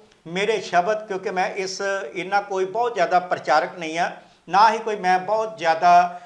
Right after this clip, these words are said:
ਇਸ ਤਰੀਕੇ ਦੇ ਨਾਲ ਵਿਧੀ ਵਿਧਾਨ ਨੂੰ ਜਾਣਦਾ, ਪਰ ਮੇਰਾ ਸ਼ਬਦ ਅਗਰ ਕਿਸੇ ਨੂੰ ਬੁਰਾ ਲੱਗਾ ਤਾਂ ਮਾਫੀ ਚਾਹੁੰਦਾ। ਪਰ ਸੰਗਤ ਵਿਚਾਰੇ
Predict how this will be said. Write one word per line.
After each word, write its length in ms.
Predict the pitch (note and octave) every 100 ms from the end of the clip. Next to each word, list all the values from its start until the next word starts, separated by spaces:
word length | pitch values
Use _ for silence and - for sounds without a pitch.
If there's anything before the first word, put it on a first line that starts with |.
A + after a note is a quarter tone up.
| - F3+
ਇਸ 140 | F3+
ਤਰੀਕੇ 380 | F#3+ F#3 F#3 F3+
ਦੇ 120 | F#3
ਨਾਲ 220 | E3 E3+
ਵਿਧੀ 240 | D#3+ E3 F#3+
ਵਿਧਾਨ 280 | F#3 D#3+ D3
ਨੂੰ 140 | D#3
ਜਾਣਦਾ, 360 | D3+ D3+ D#3 F#3+
ਪਰ 200 | F#3 G3
ਮੇਰਾ 320 | E3 F3+ G3+
ਸ਼ਬਦ 340 | - G#3 G#3
ਅਗਰ 140 | F#3 F3+
ਕਿਸੇ 240 | E3+ E3
ਨੂੰ 100 | E3
ਬੁਰਾ 180 | D#3 E3
ਲੱਗਾ 220 | E3+ F3
ਤਾਂ 120 | F3
ਮਾਫੀ 240 | D3 D3 F#3+
ਚਾਹੁੰਦਾ। 260 | F#3 G3
ਪਰ 320 | G3 A3 E3 - - _ _ _ _ _ _ _ _
ਸੰਗਤ 360 | - G3 B3+ B3
ਵਿਚਾਰੇ 560 | F3 F3 D#3 F3 F3+